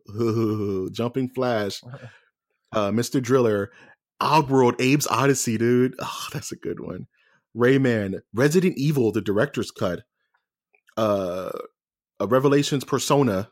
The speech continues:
Speaker 1: ooh, Persona, uh, Super Puzzle Fighter two Turbo, Siphon Filter, dude, uh,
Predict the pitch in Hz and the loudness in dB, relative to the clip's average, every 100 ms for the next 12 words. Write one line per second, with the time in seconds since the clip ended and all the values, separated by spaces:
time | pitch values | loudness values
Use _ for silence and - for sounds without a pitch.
0 | _ 123 147 123 - 127 139 98 - _ | _ -6 -6 -6 -6 -2 -2 -4 -8 _
1 | - - _ - 110 104 98 95 - - | -20 -20 _ -4 -2 0 -2 -4 -8 -12
2 | _ _ _ _ - - 156 135 160 139 | _ _ _ _ -12 -8 -6 0 0 2
3 | 147 143 135 131 127 127 135 120 139 135 | 0 2 2 2 0 -2 -4 0 0 2
4 | 131 131 123 - 156 165 139 - 156 151 | 2 0 0 0 0 0 0 2 2 0
5 | 170 165 170 180 180 180 _ _ _ _ | -2 0 0 -2 -4 -8 _ _ _ _
6 | _ _ 117 123 120 117 - 73 | _ _ -2 0 0 -2 -2 -4